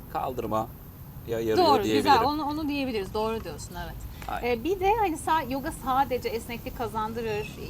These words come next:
Speaker 2: ya da, e, hani yani yoga çok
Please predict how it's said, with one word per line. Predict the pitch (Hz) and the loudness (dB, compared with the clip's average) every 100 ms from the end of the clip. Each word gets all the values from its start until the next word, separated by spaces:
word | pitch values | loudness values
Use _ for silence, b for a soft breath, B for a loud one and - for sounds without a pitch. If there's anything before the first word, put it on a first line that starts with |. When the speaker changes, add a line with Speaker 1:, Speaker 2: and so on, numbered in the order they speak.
| 403 | -2
Speaker 2:
ya | 415 427 | -2 6
da, | 415 403 807 | 10 10 10
e, | 784 762 740 185 784 | 6 2 2 2 0
hani | 214 208 208 - - - 226 | -2 -4 -6 -10 -10 -4 0
yani | 220 220 220 | 0 0 -2
yoga | 233 254 247 285 285 - | 0 0 2 0 -2 -4
çok | 302 | -4